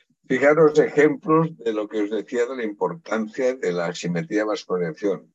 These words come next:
Esta radiografía es obvio que el pulmón raro es el derecho, que además de no verse en la arteria pulmonar, además tiene una, aquí un, un vaso rarillo,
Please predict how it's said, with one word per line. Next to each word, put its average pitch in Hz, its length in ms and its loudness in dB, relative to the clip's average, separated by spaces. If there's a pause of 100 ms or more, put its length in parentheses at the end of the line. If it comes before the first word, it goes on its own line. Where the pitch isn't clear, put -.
(200)
Esta - 460 -4
radiografía 78 540 -4
es 90 120 -6
obvio 101 480 0 (400)
que - 120 -2
el 101 120 0
pulmón 90 640 -6
raro 90 560 -2 (340)
es - 260 -4 (580)
el 95 300 -4
derecho, 101 640 0 (400)
que - 100 -6
además 85 380 -4
de 101 220 -2
no 104 180 -4
verse 110 300 0
en 92 80 -4
la 87 60 -2
arteria 104 340 -2
pulmonar, 107 520 -2
además 92 420 -6
tiene 95 300 -4
una, 90 320 -6
aquí 104 320 -4
un, 90 420 -8 (180)
un 85 580 -10 (280)
vaso 101 480 -2
rarillo, 104 720 0